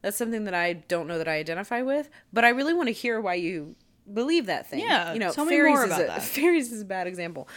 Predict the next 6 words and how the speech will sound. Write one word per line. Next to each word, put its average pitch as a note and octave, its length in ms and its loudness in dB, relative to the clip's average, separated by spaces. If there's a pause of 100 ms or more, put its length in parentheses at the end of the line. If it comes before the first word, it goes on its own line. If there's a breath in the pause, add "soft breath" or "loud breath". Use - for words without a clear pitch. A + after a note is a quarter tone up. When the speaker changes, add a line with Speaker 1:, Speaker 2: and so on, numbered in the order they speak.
(280 loud breath)
Speaker 1:
But, C4+ 180 4
like, D#4 380 -2 (400 soft breath)
just F#4 180 -6
different F4 220 -4
perspectives, A3 560 -4 (100)
even, C#4 440 -2